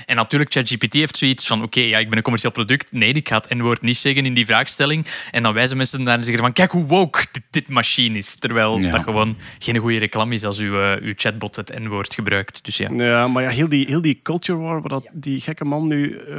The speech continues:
Speaker 3: tot de knie
Speaker 1: Dit
Speaker 3: diep,
Speaker 1: begint
Speaker 3: eh,
Speaker 1: verbazend veel op Musk nieuws te lijken, lieve Scheren. Ik
Speaker 3: Ah,
Speaker 1: ga
Speaker 3: ja,
Speaker 1: je daar
Speaker 3: ja,
Speaker 1: moeten
Speaker 3: dat is
Speaker 1: stoppen.
Speaker 3: waar. Nee, nee, we, we, we spelen niet meer op de man, we spelen op de boodschap. Maar goed, ehm, het voordeel dat hij wel heeft, is hij heeft natuurlijk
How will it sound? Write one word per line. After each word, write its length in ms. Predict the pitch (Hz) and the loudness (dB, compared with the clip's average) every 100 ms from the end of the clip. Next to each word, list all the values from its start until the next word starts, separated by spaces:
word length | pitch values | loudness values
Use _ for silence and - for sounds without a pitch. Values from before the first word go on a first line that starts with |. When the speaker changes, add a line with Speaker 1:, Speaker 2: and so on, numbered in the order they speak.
| - - | -12 -8
Speaker 3:
tot 180 | 156 | -6
de 100 | 147 | -6
knie 320 | 139 - 165 143 | -8 -2 -2 2
Speaker 1:
Dit 120 | 135 | 2
Speaker 3:
diep, 80 | 127 | 2
Speaker 1:
begint 300 | 151 151 147 | 0 0 0
Speaker 3:
eh, 40 | |
Speaker 1:
verbazend 1160 | 165 151 131 117 147 185 220 247 269 262 269 254 | 0 0 -2 2 4 4 4 2 0 -2 -2 -2
veel 180 | - 262 | 0 0
op 80 | 220 | 2
Musk 240 | 240 - | 2 2
nieuws 240 | 254 180 - | 2 2 2
te 100 | 131 | 2
lijken, 260 | 117 123 | 2 2
lieve 160 | 117 117 | 2 0
Scheren. 340 | - 135 165 | 2 0 4
Ik 60 | 202 | 4
Speaker 3:
Ah, 60 | |
Speaker 1:
ga 60 | 262 | 6
Speaker 3:
ja, 40 | |
Speaker 1:
je 60 | - | 4
daar 80 | - | 2
Speaker 3:
ja, 80 | 269 | 2
Speaker 1:
moeten 180 | 262 | 2
Speaker 3:
dat 80 | 247 | 0
is 60 | 226 | 2
Speaker 1:
stoppen. 160 | 196 | 4
Speaker 3:
waar. 100 | 175 | 4
Nee, 120 | 202 208 | 0 2
nee, 200 | 185 175 | 4 4
we, 220 | 175 180 | 2 4
we, 200 | 175 175 | 2 2
we 120 | 175 | 0
spelen 320 | 160 180 175 | 2 2 4
niet 100 | 180 | 4
meer 80 | 196 | 2
op 80 | 185 | 2
de 60 | 160 | 2
man, 320 | 175 214 196 | 2 2 0
we 80 | 165 | -2
spelen 400 | - 170 165 160 | -2 0 0 -2
op 140 | 156 | -2
de 80 | 151 | -4
boodschap. 420 | 135 135 - 135 | -2 -2 -2 -2
Maar 120 | 160 | 0
goed, 200 | 170 277 | 0 0
ehm, 260 | 254 214 202 | 0 0 2
het 180 | 202 - | 0 -2
voordeel 380 | - 277 254 233 | 0 2 2 2
dat 120 | 208 | 2
hij 120 | 196 | 2
wel 160 | 202 233 | 4 4
heeft, 280 | 220 202 - | 2 0 -2
is 300 | 202 220 - | 0 0 -2
hij 420 | 165 156 175 180 120 | 0 2 4 2 0
heeft 440 | 123 120 196 - | -4 0 0 2
natuurlijk 380 | 175 175 196 170 | -2 0 0 0